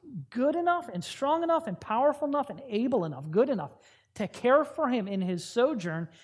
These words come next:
Yet when the famine strikes, God's not strong enough to help now. "This is the land that God had told me to go to." And the first serious obstacle that comes up, he goes to not God for his security,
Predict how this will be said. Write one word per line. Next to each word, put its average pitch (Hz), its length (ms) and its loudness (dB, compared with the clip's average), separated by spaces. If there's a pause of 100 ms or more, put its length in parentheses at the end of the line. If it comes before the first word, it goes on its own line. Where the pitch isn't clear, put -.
(160)
Yet 226 280 2
when 220 240 2
the 175 120 2
famine 311 680 2
strikes, - 500 -6 (360)
God's 175 320 -2
not 262 180 -4
strong 220 240 -4
enough 233 200 -6
to 196 60 -8
help 202 180 -6
now. 185 320 -10 (880)
"This 370 460 4
is 247 320 0
the 226 100 4
land 233 320 2
that 185 100 -2
God 254 240 4
had 262 100 0
told 247 140 2
me 220 80 4
to 190 80 0
go 254 220 8
to." 170 360 -4 (460)
And 208 140 2
the 196 160 -4 (420)
first 311 420 2
serious 277 480 -6
obstacle 254 520 -6
that 202 100 -12
comes 185 220 -4
up, 180 240 -4 (180)
he 202 180 -2
goes 185 560 2
to 185 540 -2 (300)
not 226 420 -2
God 262 320 2
for 190 160 -8
his 165 220 -6
security, 143 640 -12